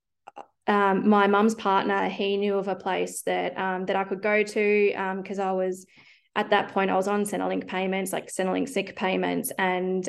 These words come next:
um, you know, I didn't have insurance. And so, um, this place that I went to, like, they, um, you know, they just took money out of your Centrelink pay, fortnightly pay. And,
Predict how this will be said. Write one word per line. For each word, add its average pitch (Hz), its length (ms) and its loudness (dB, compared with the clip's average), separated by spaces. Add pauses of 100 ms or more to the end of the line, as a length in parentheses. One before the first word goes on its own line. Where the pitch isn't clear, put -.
um, 185 540 -2 (440)
you - 80 0
know, 196 80 6
I 196 120 2
didn't 202 160 6
have 190 200 2
insurance. 190 800 2 (120)
And 190 500 2 (180)
so, 190 520 4 (680)
um, 190 400 0
this 202 200 0
place 190 320 -2
that 208 100 -2
I 190 140 0
went 202 300 -4
to, 190 280 -4
like, 180 220 -4
they, 185 580 -2
um, 185 420 -6
you 202 80 -4
know, 196 80 0
they 190 140 0
just 190 160 -4
took 202 160 -4
money 185 200 0
out 180 140 0
of 180 100 -2
your 185 80 0
Centrelink 190 460 -2
pay, 190 320 0
fortnightly 190 480 -4
pay. 190 440 -2
And, 185 280 -6